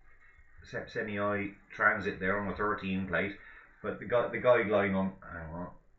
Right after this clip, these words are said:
the guideline on that one, they want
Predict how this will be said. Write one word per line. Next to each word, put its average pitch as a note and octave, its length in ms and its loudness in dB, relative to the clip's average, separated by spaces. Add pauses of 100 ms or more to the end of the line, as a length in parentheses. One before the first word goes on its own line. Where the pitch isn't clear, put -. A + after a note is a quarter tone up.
(120)
the G2+ 60 -8
guideline G2+ 580 2
on F#2 200 -2
that G2 260 -4
one, F#2 260 -2 (800)
they F#2+ 60 -8
want G#2 240 -6